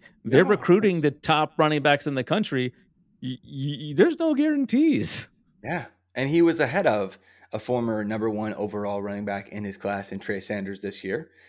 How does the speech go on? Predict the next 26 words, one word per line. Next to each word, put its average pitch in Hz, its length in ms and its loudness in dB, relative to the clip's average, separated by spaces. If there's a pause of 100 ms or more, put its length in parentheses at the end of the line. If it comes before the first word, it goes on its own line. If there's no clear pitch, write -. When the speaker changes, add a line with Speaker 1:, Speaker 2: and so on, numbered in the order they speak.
(100)
Speaker 2:
He - 120 -6
was 139 140 -2
ahead 160 260 2
of 117 300 0 (360)
the 110 260 -2
number 110 280 -4
one 104 420 -6
or 101 220 -8
two 107 280 -6
or 101 120 -4
whatever. 107 280 -2
I 110 100 -4
think 120 140 -4
it 113 60 -4
was 107 140 -10
two 127 180 -4
or 117 80 0
three 113 320 0
running 107 280 -4
back 104 400 -4
in 104 280 -8
this 110 280 -10 (320)
freshman 104 340 -6
year 98 120 -8
class. 104 440 -2
Uh, 104 360 -6